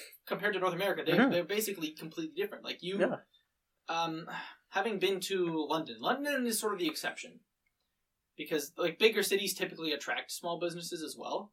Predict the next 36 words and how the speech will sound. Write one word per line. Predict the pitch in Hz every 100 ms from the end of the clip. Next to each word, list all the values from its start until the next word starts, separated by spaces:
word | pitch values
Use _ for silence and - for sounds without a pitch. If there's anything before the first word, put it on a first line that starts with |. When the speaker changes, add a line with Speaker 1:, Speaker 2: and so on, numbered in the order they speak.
| -
Speaker 2:
Mm-hmm. | 151 123 98 - - -
Speaker 1:
Well, | 143 127 151
n-, | 151
not | 156 135
New |
York | 127 -
anymore. | 120 120 120 120 _ -
People | 127
are | 120
leaving | 135 -
New | 113
York | 120 120
like | 120
crazy | - 139 131 117
after | 113 113 117 117 _ _ _ _
realizing | 143 156 139 135 123
how | 123 120
messed | 131 131 -
up | 147
the | -
real | 117 147
estate | 131 - 113
market | 110 - -
is | -
there. | - - -
Speaker 2:
Yeah. | 107 120 90 101 - _ _ _
Speaker 1:
"Ha, | 240 226 - _ -
we'll | 294
just | 226 180
leave | 175 202 165
this | 165
thing | 180 165
empty | 180 - -
for | 147
ten | - 160 143
years | 135 127 120